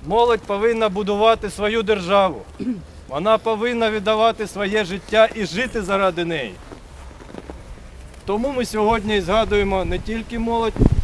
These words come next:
а й тих поганих політиків, які не змогли зберегти ту державу, за яку боролась і віддавала своє життя молодь. Молодь під крутами, молодь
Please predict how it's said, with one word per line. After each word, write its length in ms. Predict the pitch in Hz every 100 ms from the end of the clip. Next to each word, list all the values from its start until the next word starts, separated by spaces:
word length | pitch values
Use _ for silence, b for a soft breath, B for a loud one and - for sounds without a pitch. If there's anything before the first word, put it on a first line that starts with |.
| - - -
а 100 | 180
й 120 | 226
тих 300 | 226 254 254
поганих 540 | - 220 214 233 226 202
політиків, 680 | 226 220 240 208 - 123 95 - - - - - - - - -
які 260 | 175 185 214
не 140 | 208
змогли 420 | 180 202 202 254
зберегти 720 | 214 196 220 220 - 220 - - - - - - - - -
ту 60 | 196
державу, 600 | 214 247 208 220 208 160 - - - - - - - - - - - - - -
за 100 | 175
яку 420 | 190 190 214 247 220 - - -
боролась 440 | 185 202 220 214
і 220 | - -
віддавала 460 | 180 190 190 196 180 151
своє 160 | 165
життя 480 | 165 151 - - 175 165 - - 170
молодь. 300 | 202 165 120 - - - - - - - -
Молодь 220 | 220 226
під 180 | - 196 190 180
крутами, 480 | 202 196 190 160 147 - - - - - - - - - - - - -
молодь 280 | 196 240 220